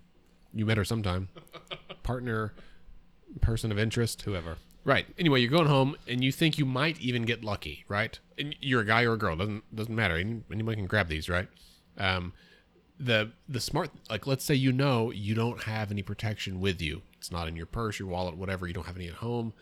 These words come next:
Speaker 1: And you know you should use it, but you're not gonna ask your Uber driver to swing by Walgreens so you can
Speaker 2: Right.
Speaker 1: run in and, and buy a pack of Trojans.
Speaker 2: Yeah.
Speaker 1: But you might just grab a couple of, of condoms out of the bowl at the bar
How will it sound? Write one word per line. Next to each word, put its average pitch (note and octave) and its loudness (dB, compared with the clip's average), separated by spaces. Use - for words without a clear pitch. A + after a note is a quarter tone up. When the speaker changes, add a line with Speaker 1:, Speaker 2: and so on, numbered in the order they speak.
Speaker 1:
And B2+ -4
you C#3+ 0
know F3+ 2
you C#3+ 0
should E3+ 2
use E2 0
it, F2+ -4
but B2 4
you're C#3+ -2
not D#3 4
gonna A2+ 0
ask A2+ 0
your G2 -2
Uber A2 0
driver F#2 2
to E2+ 0
swing G#2 -2
by F2+ 4
Walgreens F2+ 2
so G#2+ -2
you - 0
can G#2 0
Speaker 2:
Right. G2 4
Speaker 1:
run F#2 4
in F2+ 0
and, F2 -4
and G2 -6
buy F2 0
a E2 -4
pack F2+ -4
of - -10
Trojans. G#2 0
Speaker 2:
Yeah. F#2 0
Speaker 1:
But C#3 4
you C3 0
might D#3 0
just B2 -2
grab G#2+ 2
a A2+ -6
couple A2+ -2
of, G2 -4
of G2+ -4
condoms G#2+ -4
out C3 -6
of G#2+ -4
the G#2 -4
bowl A2 2
at G2+ -6
the F2+ -6
bar A2 2